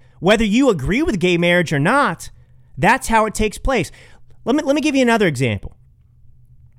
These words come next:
How about having, uh, multiple wives? Is that legal in America? Like gay marriage, I mean, you could make an argument, right, that,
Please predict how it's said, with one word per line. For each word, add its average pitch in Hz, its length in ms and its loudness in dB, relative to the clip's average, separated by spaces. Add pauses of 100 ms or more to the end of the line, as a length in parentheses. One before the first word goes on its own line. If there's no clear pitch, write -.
(2250)
How 262 200 2
about 277 280 4
having, 180 500 0
uh, 135 260 0
multiple 143 420 0
wives? 95 520 -6 (420)
Is 143 120 -2
that 185 240 2
legal 180 440 0
in 170 100 -2
America? 147 500 -2 (1200)
Like 180 280 2
gay 202 140 4
marriage, 180 500 0
I 143 60 0
mean, 135 200 0
you 156 80 0
could 160 140 -2
make 147 180 -2
an 127 80 -2
argument, 135 440 0
right, 123 300 -2
that, 110 180 -4